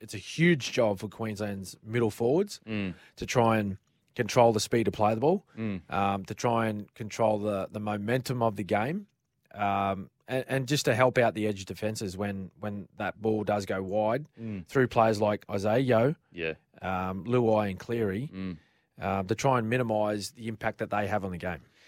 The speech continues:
Speaker 2: It's, uh, I was gonna bring Isaiah up next. For New South Wales, he can truly be the difference.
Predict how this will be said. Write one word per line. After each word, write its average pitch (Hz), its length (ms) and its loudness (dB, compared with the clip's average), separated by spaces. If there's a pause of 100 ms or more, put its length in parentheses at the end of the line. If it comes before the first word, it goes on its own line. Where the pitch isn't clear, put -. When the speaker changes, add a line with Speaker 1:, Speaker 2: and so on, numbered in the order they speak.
(140)
Speaker 2:
It's, - 240 -2
uh, 120 140 8
I 110 180 6
was 110 120 4
gonna 135 120 2
bring 107 160 4
Isaiah 98 500 6
up 82 140 0
next. 98 420 -2 (540)
For 123 120 0
New 151 160 4
South 143 260 6
Wales, 117 500 6 (180)
he 117 220 -2
can 117 320 0
truly 104 460 6
be 95 180 4
the 90 120 0
difference. 90 460 -8